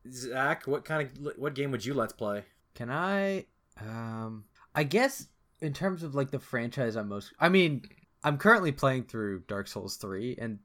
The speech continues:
Speaker 2: kind of doing that, but I'm not recording it. I think if I wanted to do, like, a recording, I, I'm,
Speaker 1: Mm-hmm.
Speaker 2: I think I'm probably most comfortable with, like, a Civilization game, something like that, like, a straight up, like,
Speaker 1: Hmm.
Speaker 2: strategy game,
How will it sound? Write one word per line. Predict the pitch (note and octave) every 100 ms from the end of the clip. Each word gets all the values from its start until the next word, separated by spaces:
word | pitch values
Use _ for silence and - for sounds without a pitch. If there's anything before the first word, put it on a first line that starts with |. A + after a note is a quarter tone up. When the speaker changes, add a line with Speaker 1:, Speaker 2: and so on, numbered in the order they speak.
| _
Speaker 2:
kind | - B2+ D3
of | E3
doing | D#3+ E3+ F3+ F3
that, | F3+ F3+
but | C3
I'm | A#2
not | A2+
recording | F#2+ - G2 G#2 B2
it. | C#3+ C#3
I | C#3
think | G#3
if | G#3+
I | G3
wanted | E3 D#3
to |
do, | C#3+ C#3
like, | B2+
a | A#2+
recording, | G2+ F#2+ _ - - - G#2 A2+ D3 D#3 F3 F3+ _ _ _
I, | - C#3+ -
I'm, | D#3 G3
Speaker 1:
Mm-hmm. | C#3+ B2+ C3
Speaker 2:
I |
think | A3+
I'm | B3
probably | A3 A#3
most | F3+ B2
comfortable | - G2+ C#3+ D3
with, | D3+
like, | C#3
a | C#3
Civilization | A2+ G2+ F2+ F2 G2 C#3+
game, | C#3 D3+ E3
something | - A2 G#2+
like | F#2+
that, | - F#2 C#3+ - _ _ -
like, | A#2
a | B2
straight | D#3
up, | C#3+
like, | C#3 B2+
Speaker 1:
Hmm. |
Speaker 2:
strategy | E3 A2+ A#2 B2+
game, | C#3+ D#3 D#3+